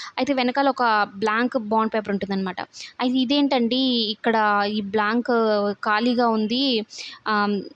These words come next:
మీరేం టైప్ చేయలేదా?" అంటే, "మీరు సంతకాలు పెట్టిన తర్వాత కావాలంటే రాసుకుందాం, హడావిడిగా అయిపోతుంది కదా" అంటే,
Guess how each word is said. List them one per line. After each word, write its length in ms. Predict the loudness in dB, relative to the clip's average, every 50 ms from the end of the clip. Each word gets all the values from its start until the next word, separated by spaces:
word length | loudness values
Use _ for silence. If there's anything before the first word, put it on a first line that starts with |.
| -10 -2 0
మీరేం 320 | 2 2 4 4 2 2 2
టైప్ 240 | 2 2 2 0 0
చేయలేదా?" 440 | 0 2 2 4 4 2 2 2 2
అంటే, 200 | 2 2 2 2 2
"మీరు 160 | 2 2 2
సంతకాలు 380 | 0 -4 -4 -2 0 -2 0 0
పెట్టిన 320 | -2 -2 0 -2 -2 0
తర్వాత 240 | 0 0 0 0 0 0
కావాలంటే 320 | 2 2 2 2 2 2
రాసుకుందాం, 500 | 0 0 0 0 -2 -2 -2 0 -2 0
హడావిడిగా 460 | 0 -2 0 0 0 0 0 2 2 2
అయిపోతుంది 420 | 0 0 -2 -4 -4 -4 -4 -2
కదా" 160 | 0 0 0
అంటే, 180 | 0 0 0